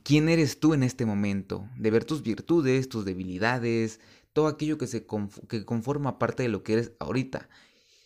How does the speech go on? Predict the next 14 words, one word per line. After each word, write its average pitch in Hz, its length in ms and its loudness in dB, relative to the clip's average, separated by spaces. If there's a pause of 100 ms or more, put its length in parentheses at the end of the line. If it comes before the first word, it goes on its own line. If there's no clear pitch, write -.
(720)
Primero 139 280 4
es 156 60 -2
definir 113 420 0
eso, 98 360 -2 (180)
¿sí? 226 380 -6
Que 113 180 -12
quién 175 300 2
eres, 123 340 -2 (240)
lo 117 220 0
que 113 100 -6
sientes, 135 580 -2
lo 107 200 -4
que - 80 -10
piensas, 123 760 -4